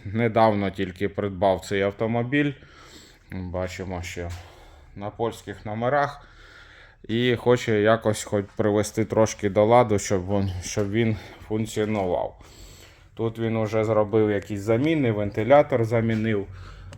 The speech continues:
Е, бачимо, там, де антифриз, вже не антифриз, якась ржавчина, е, рж-, ну, в системі охолодження. Приїхав до нас на промивку системи охолодження. Переглянемо, який бачок.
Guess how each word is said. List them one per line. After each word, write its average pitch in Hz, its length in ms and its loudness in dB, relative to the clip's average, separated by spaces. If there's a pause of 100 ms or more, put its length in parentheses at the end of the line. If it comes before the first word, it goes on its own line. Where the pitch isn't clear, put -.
(120)
Е, 92 360 0
бачимо, 101 880 0
там, 107 240 2
де 104 180 4
антифриз, 104 760 0 (100)
вже 90 280 -4
не 104 160 -2
антифриз, 127 760 -2 (140)
якась 98 420 -4
ржавчина, 110 840 0 (220)
е, 90 40 -8
рж-, 82 480 -6 (140)
ну, 87 340 -8
в 80 80 -14
системі 104 500 2
охолодження. 95 800 -2 (800)
Приїхав 123 540 0
до 110 100 2
нас 135 280 4
на 113 100 2
промивку 113 560 0
системи 110 520 -2
охолодження. 92 720 -2 (640)
Переглянемо, 104 680 -4
який 101 300 -6
бачок. 123 580 -2